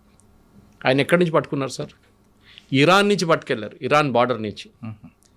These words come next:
Speaker 1: దాని తర్వాత మీకు గుర్తుంటుంది సార్, ఆరు నెలల ముందు, ఎనిమిది నెలల ముందు ఇరాన్ and పాకిస్తాన్ ఒక బాంబింగ్ క్యాంపెయిన్ చేశారు, వీళ్ళు వాళ్ళ మీద, వాళ్ళు వీళ్ళ మీద.
Speaker 2: మ్మ్.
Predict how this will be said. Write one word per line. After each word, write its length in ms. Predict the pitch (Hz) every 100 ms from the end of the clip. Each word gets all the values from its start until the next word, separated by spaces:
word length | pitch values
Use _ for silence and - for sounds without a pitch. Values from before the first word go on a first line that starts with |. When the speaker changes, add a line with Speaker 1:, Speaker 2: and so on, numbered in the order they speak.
| _ _ _ _ 120
Speaker 1:
దాని 200 | 139 175
తర్వాత 260 | 202 202
మీకు 160 | 170 135
గుర్తుంటుంది 400 | 135 131 156 120
సార్, 120 | 127
ఆరు 200 | 123 127
నెలల 200 | 135 143
ముందు, 220 | 151 143
ఎనిమిది 340 | 175 131 139 131
నెలల 140 | 139
ముందు 320 | 135 123 143
ఇరాన్ 480 | 151 127 135 160 180 - 131
and 80 | 143
పాకిస్తాన్ 680 | - 131 - 139 143 135 170
ఒక 140 | - 117
బాంబింగ్ 420 | 107 127 160 147
క్యాంపెయిన్ 340 | 135 120 113
చేశారు, 260 | 104 107 - _ _
వీళ్ళు 200 | 123 123
వాళ్ళ 200 | 120 131
మీద, 140 | 135 156
వాళ్ళు 260 | 127 120
వీళ్ళ 160 | 117 117
మీద. 180 | 107 - _ _ _ 131
Speaker 2:
మ్మ్. 280 | 127 117